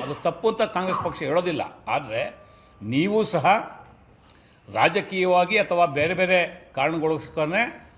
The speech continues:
ಕೆಲವ್ರನ್ನ ಓವರ್‌ಲುಕ್ ಮಾಡಿ ನೇರವಾಗಿ ನೀವು ಪದೋನ್ನತಿ ಪಡ್ಕೊಂಡಂಥದ್ದು ಅನ್ನೋ ಮಾತನ್ನ ನಾನು ಹೇಳೋದಕ್ಕೆ ಇಷ್ಟಪಡ್ತೀನಿ.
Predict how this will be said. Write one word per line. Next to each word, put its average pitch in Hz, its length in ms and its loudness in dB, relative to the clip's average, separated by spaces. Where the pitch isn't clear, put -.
ಕೆಲವ್ರನ್ನ 185 360 2
ಓವರ್‌ಲುಕ್ 180 640 2
ಮಾಡಿ 175 280 0
ನೇರವಾಗಿ 180 440 0
ನೀವು 165 200 -4
ಪದೋನ್ನತಿ 165 500 0
ಪಡ್ಕೊಂಡಂಥದ್ದು 147 880 -4
ಅನ್ನೋ 190 160 -6
ಮಾತನ್ನ 139 380 -4
ನಾನು 190 140 -8
ಹೇಳೋದಕ್ಕೆ 143 300 -6
ಇಷ್ಟಪಡ್ತೀನಿ. - 680 -8